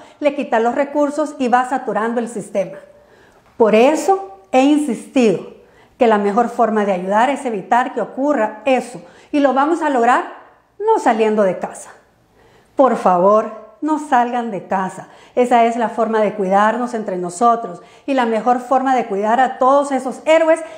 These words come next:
que tienen días de no ir a casa por estarnos cuidando a nosotros. No salgan de casa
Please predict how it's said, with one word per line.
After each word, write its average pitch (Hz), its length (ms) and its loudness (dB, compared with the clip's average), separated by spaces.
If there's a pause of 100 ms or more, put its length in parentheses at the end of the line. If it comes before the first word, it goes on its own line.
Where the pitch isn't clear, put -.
que 262 100 2
tienen 262 380 -2
días 339 340 4
de 294 80 0
no 254 160 -2
ir 262 140 -2
a 247 100 -2
casa 254 320 -2
por 233 120 -2
estarnos 311 400 2
cuidando 294 440 2
a 311 40 -2
nosotros. 220 640 -8 (540)
No 311 180 6
salgan 285 380 0
de 254 160 -2
casa 233 400 -2